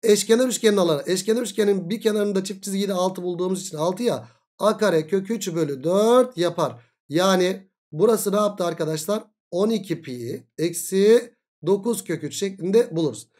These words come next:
Bir tane taralı alan istenmiş olsaydı daire dilimi oluşturup dilimin alanından üçgenin alanını çıkartıp bulabilirdik arkadaşlar. Evet, bu sorunun cevabı böylelikle on iki pi eksi dokuz kök üç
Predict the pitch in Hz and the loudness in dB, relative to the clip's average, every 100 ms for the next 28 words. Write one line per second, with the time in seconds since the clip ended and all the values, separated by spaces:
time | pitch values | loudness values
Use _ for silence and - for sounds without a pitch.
0 | _ - 226 247 240 226 214 208 202 190 | _ -8 0 4 4 4 4 4 4 2
1 | 180 185 170 160 170 160 180 220 196 190 | 0 -2 -4 -2 -4 -4 -4 0 2 4
2 | 196 185 156 156 156 220 254 - _ - | 2 2 0 0 0 -2 -2 -6 _ -8
3 | 151 180 208 240 220 196 175 170 214 254 | -2 0 2 4 4 4 2 4 4 2
4 | - 170 - 208 196 165 160 - - 165 | -4 -10 -2 0 2 0 -2 -6 -4 -4
5 | 165 233 180 180 156 147 165 220 160 151 | -4 -8 0 2 2 0 -4 0 0 0
6 | 123 117 117 - - - - 214 196 196 | -6 -10 -12 -16 -20 -20 0 2 2 0
7 | 143 214 214 214 175 156 165 202 196 202 | -4 -2 0 0 2 0 2 2 2 2
8 | 202 202 180 156 151 185 202 151 160 147 | 2 2 2 -2 0 0 0 -4 -4 -4
9 | 120 131 160 170 - 156 233 226 | -4 -4 -4 -6 -8 -6 -6 -8